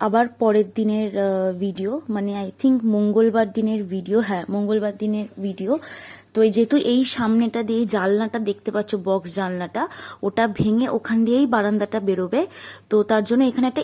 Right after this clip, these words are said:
এসি ছিল, নিচতলার এসির আউট-, আউটার মেশিনটা এইখানে লাগানো ছিল, তো সেইটাকে আমরা সরিয়ে দিচ্ছি। সরিয়ে তার ঠিক পাশেই আমরা এই এসির আউটার মেশিনটা, আহ, সেট করে নেব এখানে,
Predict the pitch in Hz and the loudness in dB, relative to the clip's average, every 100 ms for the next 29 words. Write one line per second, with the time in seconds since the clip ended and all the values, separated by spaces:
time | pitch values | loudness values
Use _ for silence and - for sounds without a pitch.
0 | - 220 - 269 - 202 196 220 - - | -2 -2 2 2 4 2 2 0 -2 -4
1 | 240 254 - 220 214 254 - 208 214 - | 0 0 0 -2 0 -2 0 0 0 -4
2 | - - 214 214 254 254 247 269 269 311 | -12 -2 0 2 2 2 2 0 0 0
3 | 320 233 - 247 277 269 202 208 214 226 | 0 -2 0 2 2 0 -2 -2 -2 -2
4 | 208 214 220 220 202 208 233 233 240 - | -2 -2 -4 -4 -4 -4 -2 -2 -2 -2
5 | - 220 226 208 196 - 320 415 - - | 0 0 2 0 -4 -6 -6 -6 -10 -20
6 | - - - 233 220 285 427 - - 208 | -20 -14 -2 0 2 2 0 -2 -6 -2
7 | 233 240 339 - _ 240 208 - 294 320 | -2 -2 -8 -8 _ -4 -4 -2 0 2
8 | 269 226 226 240 233 214 - 233 196 185 | 2 0 0 0 0 -2 0 0 0 0
9 | 220 220 208 208 220 226 226 202 190 196 | -2 -2 -2 -4 -2 0 0 0 0 0
10 | 190 220 208 - 208 202 190 185 196 196 | 0 0 -2 -2 -2 -2 -2 -2 -2 -2
11 | 196 233 | -2 -2